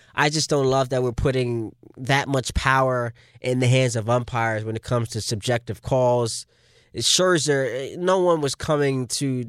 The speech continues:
Mets Dodgers to watch the umpires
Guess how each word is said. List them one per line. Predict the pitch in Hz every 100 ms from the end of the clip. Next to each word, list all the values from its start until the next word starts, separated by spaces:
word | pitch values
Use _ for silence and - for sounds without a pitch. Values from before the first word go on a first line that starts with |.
| -
Mets | 123 139 135 - -
Dodgers | 117 131 127 120 117 110 -
to | 123
watch | 120 120 -
the | 123
umpires | 123 - 117 107 104 98 95 -